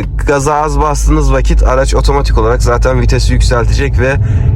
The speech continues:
istediğiniz devir bandını yakalayamayacaksınız. E, bundan dolayı, e, dediğim kombinasyonu yapıp sport modu alıp ve, e, üçüncü vitese manuel olarak çektiğinizde,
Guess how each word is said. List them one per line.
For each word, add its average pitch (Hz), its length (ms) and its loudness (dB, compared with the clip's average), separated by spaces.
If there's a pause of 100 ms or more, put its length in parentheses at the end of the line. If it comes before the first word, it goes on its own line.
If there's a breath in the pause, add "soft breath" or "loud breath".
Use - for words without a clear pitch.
istediğiniz 123 580 0
devir 123 280 0
bandını 120 340 0
yakalayamayacaksınız. 120 1200 0 (640 loud breath)
E, 98 240 2
bundan 151 440 0
dolayı, 131 320 0
e, 117 800 0
dediğim 139 340 2
kombinasyonu 143 680 0
yapıp 139 300 0
sport 135 380 0
modu 123 240 2
alıp 123 320 0
ve, 135 240 2 (560 loud breath)
e, 101 1200 0
üçüncü 135 340 2
vitese 127 320 2
manuel 123 380 0
olarak 120 320 0
çektiğinizde, - 760 2